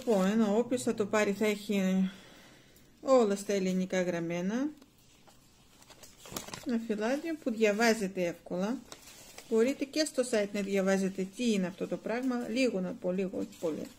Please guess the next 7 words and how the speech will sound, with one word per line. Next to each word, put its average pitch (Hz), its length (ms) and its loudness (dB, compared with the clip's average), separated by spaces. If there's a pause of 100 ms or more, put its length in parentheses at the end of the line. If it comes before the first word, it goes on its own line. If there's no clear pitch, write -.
(1900)
Παναγιά 240 380 6
μου, 294 60 4
Παναγιά 226 380 4
μου, 240 80 6
σώσε 226 340 0
με, 190 100 0
πολλά. 190 400 2